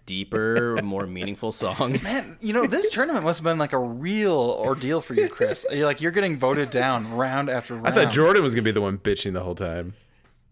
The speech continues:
Speaker 1: Yeah, no, it got painful here at the end. <laughs> Like, you all,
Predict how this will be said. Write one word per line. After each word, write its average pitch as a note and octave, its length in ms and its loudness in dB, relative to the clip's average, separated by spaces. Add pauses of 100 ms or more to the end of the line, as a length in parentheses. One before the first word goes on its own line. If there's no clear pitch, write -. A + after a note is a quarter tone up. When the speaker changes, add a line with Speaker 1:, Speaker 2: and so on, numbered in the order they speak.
(300)
Speaker 1:
Yeah, A#2 440 0 (180)
no, A#2 280 -4
it A#2+ 100 -4
got D3+ 140 0
painful C3 340 -2
here A2 200 -2
at F2+ 120 -6
the F#2+ 100 -6
end. F2+ 360 -2
<laughs> - 840 -6
Like, B2+ 460 -8 (1120)
you B2+ 220 0
all, - 260 -2